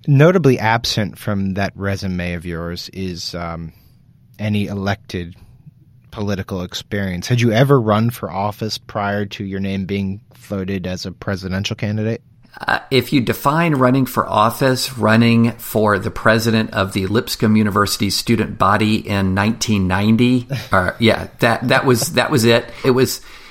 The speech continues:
Speaker 2: a short, glorious three to four day campaign, about exact-, exactly as long as I was floated in this particular, in twenty sixteen.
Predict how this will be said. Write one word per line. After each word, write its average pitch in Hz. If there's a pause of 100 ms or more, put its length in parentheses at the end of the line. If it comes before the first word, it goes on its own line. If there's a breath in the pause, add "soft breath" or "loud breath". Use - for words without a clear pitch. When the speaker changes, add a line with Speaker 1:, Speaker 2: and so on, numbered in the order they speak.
(120 loud breath)
Speaker 2:
a 110
short, -
glorious 127
three 123
to -
four 120
day 117
campaign, 107
about 127
exact-, 117
exactly 113
as 101
long 107
as 98
I 101
was 98
floated 101
in 98
this 98
particular, 98 (320 soft breath)
in 110
twenty 107
sixteen. -